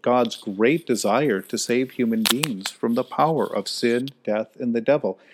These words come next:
that has attacked us and is destroying us, much like the worm destroyed the bush.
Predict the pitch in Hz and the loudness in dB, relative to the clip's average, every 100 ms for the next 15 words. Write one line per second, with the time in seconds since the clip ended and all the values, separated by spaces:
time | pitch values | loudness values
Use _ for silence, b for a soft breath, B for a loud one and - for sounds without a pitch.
0 | B _ 139 127 131 - - 156 185 190 | B _ 0 2 0 0 -2 0 0 0
1 | 107 101 - - 127 113 104 - - - | -2 -2 -6 -8 -2 -2 -4 -6 -8 -2
2 | 123 139 101 101 - 139 143 - 139 143 | 0 0 -4 -8 -6 -6 -4 -4 -2 -2
3 | 117 101 104 104 110 - 92 90 - - | -2 -2 -4 -6 -12 -12 -14 -16 -12 -12
4 | - - | -12 -20